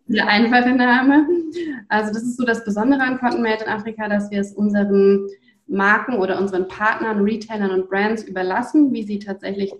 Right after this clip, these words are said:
die Cotton Made in Africa Baumwolle in ihre, in ihre Produkte einpflegen können. Ich fange einfach mal ganz kurz an, das Massenbilanzsystem zu erklären. Das ist, wird nämlich zu fünfundneunzig Prozent unserer Partner genutzt, weil es sehr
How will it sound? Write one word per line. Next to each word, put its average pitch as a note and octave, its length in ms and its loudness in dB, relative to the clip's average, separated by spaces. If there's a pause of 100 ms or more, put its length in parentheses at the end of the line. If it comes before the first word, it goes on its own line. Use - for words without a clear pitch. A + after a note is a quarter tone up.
(120)
die F#3+ 360 -4
Cotton A3+ 160 -8
Made G3 180 -2
in - 60 -6
Africa F#3+ 380 -10
Baumwolle F#3 400 -4
in G3+ 260 0
ihre, F#3+ 400 -6 (480)
in G3+ 120 -4
ihre G3 140 -4
Produkte - 400 -6
einpflegen C#4+ 540 2
können. C#4+ 420 4 (500)
Ich - 120 -20
fange A3 180 0
einfach A3 160 -2
mal G3+ 300 -2
ganz A3+ 320 -2
kurz G#3 260 -2
an, G3 160 -2
das G3 220 -4
Massenbilanzsystem B3 1080 -2
zu B3+ 100 -10
erklären. A#3 340 -2
Das G#3+ 160 -4
ist, - 200 -20
wird G#3+ 160 -8
nämlich G3+ 460 2 (400)
zu G3+ 540 4
fünfundneunzig G#3 640 -2
Prozent G3 340 -6
unserer G3 280 -4
Partner G3+ 400 -4
genutzt, G3+ 520 -2
weil G3+ 160 -2
es G3 80 -4 (120)
sehr F#3 240 -4